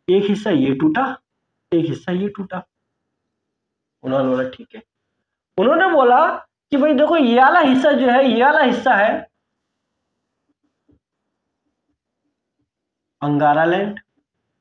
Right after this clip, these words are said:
ये वाला हिस्सा है गोंडवाना लैंड।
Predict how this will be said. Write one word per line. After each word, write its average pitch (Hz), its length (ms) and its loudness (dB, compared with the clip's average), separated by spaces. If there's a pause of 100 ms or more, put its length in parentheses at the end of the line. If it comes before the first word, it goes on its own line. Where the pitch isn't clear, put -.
(1800)
ये 143 180 -2
वाला 196 140 2
हिस्सा 160 360 -2
है 190 240 -8 (3500)
गोंडवाना 131 580 -4
लैंड। - 200 -20